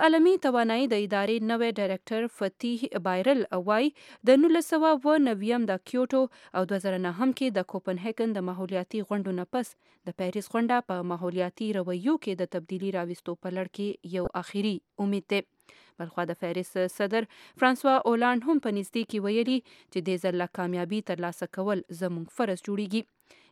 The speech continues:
اداریه لیکي داسې نه ده چې پیرس کې به د دوو هفتو په ماحولیاتي کانفرنس کې د ځمکې د تحفظ یوه ډېره زبردسته معاهده وکړای شي. خو دا ضرور ده چې واړه یا غټ، غریب یا مالداره، یعنی ټولو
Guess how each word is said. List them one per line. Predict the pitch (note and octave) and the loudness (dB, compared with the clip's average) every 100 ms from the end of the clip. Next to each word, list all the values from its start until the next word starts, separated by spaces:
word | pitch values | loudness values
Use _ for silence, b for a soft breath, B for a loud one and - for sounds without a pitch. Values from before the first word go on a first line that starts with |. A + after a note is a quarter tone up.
| - | -12
اداریه | D#3+ F3 F3+ F3+ | -6 -4 -4 -4
لیکي | F3 B3+ C#4+ | -4 -2 -2
داسې | _ _ - - A#3+ | _ _ -12 -4 0
نه | D#4 | 0
ده | B3+ | 0
چې | G#3 G#3 | -4 -4
پیرس | G3+ G3+ | -4 -4
کې | G#3+ G3+ | -4 -2
به | G3+ | 0
د | F3+ E3 | -2 -2
دوو | G3+ G#3 | -2 -2
هفتو | F3+ - G#3+ G#3 G3+ | -4 -6 -2 -2 -2
په | F3+ | -4
ماحولیاتي | E3+ F3+ F3+ F3+ - G#3+ - | -4 -4 -4 -4 -4 -6 -2
کانفرنس | F3+ F3+ A3 G#3+ - | -4 -2 -2 -2 -4
کې | A3 F3+ | -4 -2
د | E3+ | -2
ځمکې | G3+ G#3 A3 F3 | -2 -2 -4 -4
د | - | -6
تحفظ | E3 F3+ - A#3 A3+ | -8 -8 -2 -2 0
یوه | B3 - - - G#3+ A3 G#3 | -2 -4 -20 -6 0 2 4
ډېره | C#4+ C4+ C4 | 4 4 2
زبردسته | G3+ F#3+ G3 B3+ - F#3 | 0 0 2 0 0 -6
معاهده | F#3+ G3+ D4 G#3 | -2 0 0 0
وکړای | - F#3 - | -2 -6 -4
شي. | G#3 - _ _ _ _ _ _ _ _ - | -6 -6 _ _ _ _ _ _ _ _ -10
خو | F3 F3+ | -4 -4
دا | E3+ | -2
ضرور | F#3+ C4+ G#3+ | 0 0 2
ده | E3+ B B B | -2 B B B
چې | F3+ | -4
واړه | E3+ E3+ G#3 A3+ | -2 0 0 2
یا | F3+ E3+ | 0 -2
غټ، | G#3+ A3 - b b G3 | -2 -4 -4 b b 0
غریب | B3 D4+ A3 | 2 4 2
یا | F#3+ | 0
مالداره، | F#3 F#3 A3 A3+ A#3 - _ F3 | 0 2 2 2 0 -6 _ -6
یعنی | F3 E3+ | -6 -2
ټولو | A#3+ A#3+ | -2 0